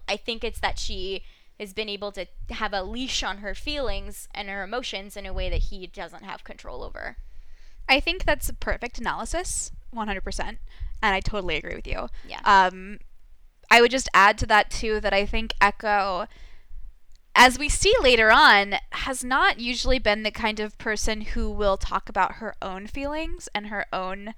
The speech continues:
Speaker 1: Yeah.
Speaker 2: angst and, and hurt and those things. Like, she definitely, like, can see them in her friends and family, and she will try to, like, fix those issues. But when it comes to her, it doesn't seem like she's used to talking about how she feels.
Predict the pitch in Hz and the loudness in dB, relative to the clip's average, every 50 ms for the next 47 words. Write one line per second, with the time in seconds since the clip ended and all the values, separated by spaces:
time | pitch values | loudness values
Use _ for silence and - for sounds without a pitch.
0 | - - - - 302 302 311 302 294 - - - - - - - 233 240 247 262 | -14 -16 -14 -12 -12 -12 -10 -12 -14 -16 -18 -18 -16 -8 0 2 2 4 2 0
1 | 269 - - 277 254 240 - - 233 240 - - 254 247 240 254 294 294 - - | -6 -4 -2 -2 -2 0 -2 -4 -4 -4 -8 -4 -2 0 2 4 2 2 2 2
2 | 240 226 226 214 220 214 220 233 - - 190 185 - - 233 220 - - - 254 | 0 0 0 0 2 2 2 2 0 -2 -2 -2 -2 -6 -6 -4 -4 -4 -2 -2
3 | 247 240 233 233 233 226 - - - - - - - - _ - - - - - | 0 2 2 2 2 2 0 -6 -10 -12 -16 -18 -20 -20 _ -20 -20 -20 -20 -20
4 | - - - - - 208 269 269 320 - 320 330 - - 247 240 226 214 202 - | -20 -20 -20 -18 2 8 8 8 8 8 4 2 2 0 0 6 6 6 6 6
5 | - 247 220 214 - - - 247 247 240 220 233 226 220 214 208 190 202 214 220 | 2 0 0 2 6 6 6 6 4 2 4 4 4 4 4 0 -2 -2 0 2
6 | 208 202 196 196 190 196 - - - - - 208 202 208 208 208 202 - 208 190 | 4 6 6 6 6 4 2 0 -4 -2 -2 -2 0 0 -4 -6 -6 -4 -4 -4
7 | 185 185 185 180 180 175 170 185 185 - - 226 208 196 190 - - - 208 196 | -4 -2 0 0 0 0 0 -2 -4 -2 -2 -2 0 -2 -2 -2 0 0 0 0
8 | 190 180 185 185 - - - - 214 202 - - - 202 196 196 185 185 - - | 2 0 -2 -2 -2 -4 -2 0 2 4 4 6 4 4 0 0 -2 -2 -2 -4
9 | 254 269 277 269 - - 226 208 - 220 220 208 - - - 247 233 226 - - | -4 -4 -4 -4 2 4 4 4 4 2 -2 -2 -4 -2 -2 -2 -2 -2 -4 -4
10 | 208 - - 202 190 196 208 240 269 - - - - - - - _ _ - _ | -4 -2 -2 0 0 2 2 0 -2 -4 -8 -18 -20 -20 -20 -20 _ _ -10 _
11 | - 226 220 - - 233 214 214 214 226 220 - - - 233 214 214 202 190 - | 2 2 2 2 2 2 2 2 2 -2 -6 -6 -6 -6 -4 -2 -2 -2 -2 -2
12 | - - 214 208 190 185 190 180 180 185 - - - 202 185 - - 196 175 - | -4 -4 -4 -6 -8 -8 -8 -6 -6 -6 -8 -6 -4 -4 -4 -4 -6 -14 -10 -8
13 | 127 123 - - - - - - - - - - - - - | -6 -4 -2 -2 0 0 0 -2 -4 -4 -6 -6 -4 -6 -4